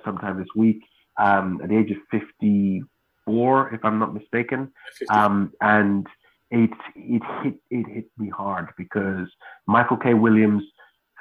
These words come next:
Speaker 1: fantastic actor. It just, and from what everybody else talks about, you know, he, very few people have bad things to say about him. Um, but he's just, he's a terrific force on screen. Whenever he popped up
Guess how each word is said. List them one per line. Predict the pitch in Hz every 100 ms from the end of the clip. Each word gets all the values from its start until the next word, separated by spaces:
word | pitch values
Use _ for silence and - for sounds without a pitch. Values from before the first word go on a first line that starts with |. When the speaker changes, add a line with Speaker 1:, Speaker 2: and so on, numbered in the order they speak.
| -
Speaker 1:
fantastic | 135 123 - 104 - 90 98
actor. | 92 - 95
It | 92 -
just, | 101 - - -
and | 117 120 120 107 - _ -
from | 123 117
what | 123 - -
everybody | 131 113 110 110 110
else | 107 104 - _ _ _
talks | - 120 -
about, | 98 101
you | 110
know, | 107 95
he, | 104 98 _ _ -
very | 101 123 131 123 -
few | 120
people | 117 113 113 101
have | 104 104 95
bad | 107 107
things | - 107 107
to | 98 -
say | 107
about | 113 120 127
him. | 143 147 - _ _ -
Um, | 110 104 98 -
but | 110 107
he's | 117 113
just, | - 107 -
he's | - 127 123
a | 127 - _ _
terrific | 143 127 120 135 - 110 - _ _ _ - - - -
force | - 131 101 - _ - -
on | 117 117 110 -
screen. | - 113 104 95 90 - _
Whenever | 113 123 135 139
he | 139
popped | - 117 - 131
up | 110 -